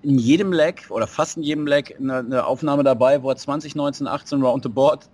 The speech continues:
spielt. Ähm, das hat er auch exklusiv, also das macht in der Häufigkeit, glaub ich, glaub ich, keiner.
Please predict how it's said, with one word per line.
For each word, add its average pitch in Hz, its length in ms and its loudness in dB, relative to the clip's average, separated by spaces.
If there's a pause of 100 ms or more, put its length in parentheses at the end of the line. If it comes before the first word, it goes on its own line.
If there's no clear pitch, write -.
(140)
spielt. 110 500 -6 (520)
Ähm, 120 600 4 (140)
das 117 140 -6
hat 131 100 0
er 135 140 2
auch 127 120 0
exklusiv, 123 640 -4
also 107 160 -2
das 110 120 -4
macht 120 180 0
in 117 160 0
der 120 160 4
Häufigkeit, 123 520 -2
glaub 117 260 0
ich, 113 180 -8
glaub 110 180 -2
ich, 110 120 -8
keiner. 123 360 -2